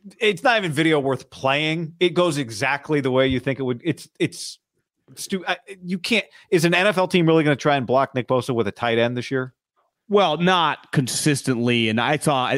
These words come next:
Speaker 2: maybe Lombardi was like, "I don't know why they keep throwing the tight end on him."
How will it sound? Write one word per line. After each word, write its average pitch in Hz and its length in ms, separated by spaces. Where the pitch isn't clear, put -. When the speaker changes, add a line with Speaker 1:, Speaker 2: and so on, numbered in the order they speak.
Speaker 2:
maybe 180 300
Lombardi 120 520
was 110 140
like, 110 140
"I 160 120
don't 165 160
know 123 100
why 117 360
they 110 80
keep 113 240
throwing 113 220
the 101 60
tight 117 220
end 143 200
on 113 120
him." 101 220